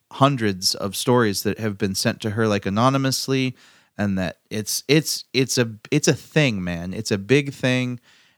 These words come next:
and it breaks my heart how shitty the industry can be, and, uh, I've seen terrible, terrible things at beer fests, and just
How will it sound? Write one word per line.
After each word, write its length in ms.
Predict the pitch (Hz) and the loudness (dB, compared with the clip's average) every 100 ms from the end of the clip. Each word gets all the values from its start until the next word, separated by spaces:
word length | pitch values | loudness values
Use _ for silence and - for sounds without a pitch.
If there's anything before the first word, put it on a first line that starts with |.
| _ | _
and 140 | 110 101 | -4 -4
it 140 | - | -2
breaks 280 | 120 117 - | 0 0 0
my 120 | 127 | 0
heart 380 | 113 110 110 101 - | 0 0 0 -4 -12
how 720 | - - 113 113 113 110 107 - _ _ - | -12 -2 0 2 0 -2 -4 -10 _ _ -10
shitty 600 | - - 127 123 120 123 _ _ _ _ | -6 -2 0 0 -2 -4 _ _ _ _
the 140 | 95 90 | -6 -2
industry 380 | 170 165 190 185 | 0 0 0 0
can 220 | 185 175 | 0 0
be, 320 | 180 180 170 - - | 0 -2 -6 -12 -8
and, 400 | 104 202 - 139 | -4 -2 -4 -6
uh, 160 | 95 92 | -6 -2
I've 220 | 120 123 | 0 0
seen 340 | - 135 113 104 | -2 -2 -2 -2
terrible, 400 | 113 120 101 95 | 2 2 0 -2
terrible 340 | 110 98 95 | 0 0 -2
things 340 | - 104 101 | -4 -4 -4
at 140 | 85 - | -6 -2
beer 180 | 110 107 | -2 0
fests, 540 | - 104 101 - - _ _ _ _ - | 2 2 2 -4 -6 _ _ _ _ -6
and 240 | 98 95 | -4 -4
just 300 | 95 98 - | -4 -6 -6